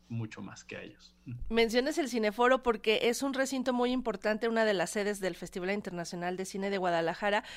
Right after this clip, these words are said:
Speaker 2: porque últimamente, en los últimos años, el festival creció muchísimo, se hizo como, pues, un monstruo grandísimo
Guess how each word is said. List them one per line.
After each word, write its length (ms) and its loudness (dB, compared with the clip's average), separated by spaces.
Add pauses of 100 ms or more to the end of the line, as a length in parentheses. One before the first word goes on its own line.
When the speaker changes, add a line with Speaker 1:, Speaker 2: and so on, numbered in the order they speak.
(380)
Speaker 2:
porque 480 4
últimamente, 720 2
en 60 0
los 160 -2
últimos 340 -4
años, 260 -2
el 100 -2
festival 360 -2
creció 320 0
muchísimo, 640 0
se 140 -2
hizo 260 -4
como, 560 -2
pues, 300 -6
un 180 2
monstruo 460 6
grandísimo 680 2